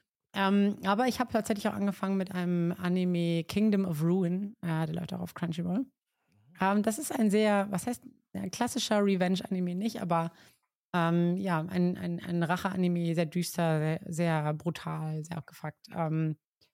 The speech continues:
macht mir auch viel Spaß. <laughs> Und, ähm, ja, da werde ich dann vom nächsten Mal, beim nächsten Mal auf jeden Fall von erzählen.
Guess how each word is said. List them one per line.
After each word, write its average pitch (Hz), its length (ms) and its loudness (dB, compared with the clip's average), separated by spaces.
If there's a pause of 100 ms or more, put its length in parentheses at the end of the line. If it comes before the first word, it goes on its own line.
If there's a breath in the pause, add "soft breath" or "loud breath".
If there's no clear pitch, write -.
(200)
macht 208 160 -2
mir 285 120 0
auch 196 60 -4
viel 190 340 -4
Spaß. 180 480 -6 (140)
<laughs> - 280 0 (600 loud breath)
Und, 196 400 2
ähm, 180 480 2
ja, 151 160 -2
da 170 180 0
werde 170 160 2
ich 165 120 -4
dann 170 200 0
vom 160 200 -2
nächsten 156 260 -8
Mal, - 160 -12 (140)
beim 160 180 0
nächsten 156 160 2
Mal 147 80 -4
auf - 100 -14
jeden 160 120 -14
Fall - 100 -20
von 165 160 -10
erzählen. 151 400 -12